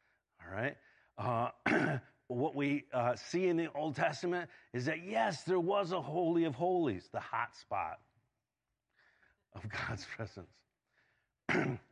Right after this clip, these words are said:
But let, let's think about this for a minute here. If you were in, you see, if, the guy in the video said, "If you're an Israelite, well, you could go into the presence of God." But you know what?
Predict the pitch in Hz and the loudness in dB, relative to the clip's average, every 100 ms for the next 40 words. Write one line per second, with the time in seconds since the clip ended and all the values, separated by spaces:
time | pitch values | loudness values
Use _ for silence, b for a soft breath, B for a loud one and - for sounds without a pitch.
0 | b b b b 196 - - 240 - - | b b b b -6 -6 -14 -14 -14 -16
1 | - 427 392 294 330 185 - - 170 151 | -16 -12 -8 -6 -4 -4 -6 0 2 4
2 | 151 117 - - 104 - - - _ _ | 2 0 -4 -12 -12 -12 -16 -20 _ _
3 | _ _ _ B B B 135 135 262 302 | _ _ _ B B B -8 -4 -2 2
4 | 294 226 165 135 - 165 143 131 - 127 | 2 2 0 0 2 2 2 -2 -4 -12
5 | 139 120 104 104 117 117 104 98 107 101 | -14 -14 -12 -2 2 2 2 -2 -2 -2
6 | 92 98 92 101 95 95 151 113 98 95 | -4 -6 -4 -4 -4 -2 -2 -2 -2 -2
7 | - 98 101 101 90 98 107 95 85 98 | -4 -6 -4 -6 -6 -6 -6 -6 -6 -8
8 | 104 107 90 87 87 80 123 92 - _ | -6 -8 -8 -12 -12 -6 -6 -6 -12 _
9 | _ _ _ _ _ _ - 202 214 254 | _ _ _ _ _ _ -14 -10 -6 -4
10 | 311 330 359 | -2 -2 -4